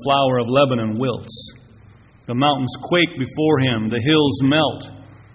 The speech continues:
and the earth heaves at his presence. Yes, the Lord and all who dwell in it. Who can stand before his indignation,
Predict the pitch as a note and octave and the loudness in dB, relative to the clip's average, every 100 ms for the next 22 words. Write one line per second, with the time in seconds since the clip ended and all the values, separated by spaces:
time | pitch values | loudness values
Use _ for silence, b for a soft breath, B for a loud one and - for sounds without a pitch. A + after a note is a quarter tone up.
0 | B - A2 A2+ C3+ C3 - - E3+ C#3+ | B -10 -6 -2 -2 -2 -4 -4 0 2
1 | A#2 A#2 G#2+ A#2 B2 A#2 A#2+ C#3 C3 G#2 | 0 -2 -4 -2 -2 -4 -6 -4 -4 -4
2 | G2+ - - - - - b b b - | -12 -14 -16 -18 -20 -20 b b b -2
3 | C3+ C3 C3 B2 D3 C3+ A2+ A2 B2 B2+ | -2 -2 -4 -2 0 2 0 -2 -2 -2
4 | F#2+ A#2 G#2 A2+ G#2 F#2+ F#2+ - - - | -2 -6 -6 -6 -6 -8 -12 -16 -20 -20
5 | - - - b b b b b F#3+ F#3+ | -20 -20 -20 b b b b b 0 2
6 | D#3+ - F3 F3 D#3+ C3+ C3 C#3+ C#3 C3+ | 0 0 0 2 2 2 0 0 2 2
7 | C#3+ C#3 C3 B2 C#3+ - G2+ F2+ - | 0 0 0 0 0 -2 -8 -14 -20